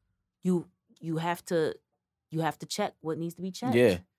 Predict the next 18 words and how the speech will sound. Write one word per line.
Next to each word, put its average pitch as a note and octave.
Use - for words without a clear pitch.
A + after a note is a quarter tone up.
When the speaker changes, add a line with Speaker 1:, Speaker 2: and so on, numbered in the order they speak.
Speaker 2:
yeah. G#2+
Speaker 1:
You F#3+
gotta G3
make F#3+
sure F#3+
the F3+
respect F#3
is F3+
there, G#3+
that F3+
people F#3+
Speaker 2:
Yeah. E3+
Speaker 1:
understand F3+
that E3+
you -
can't F3+
be E3+
crossed. G3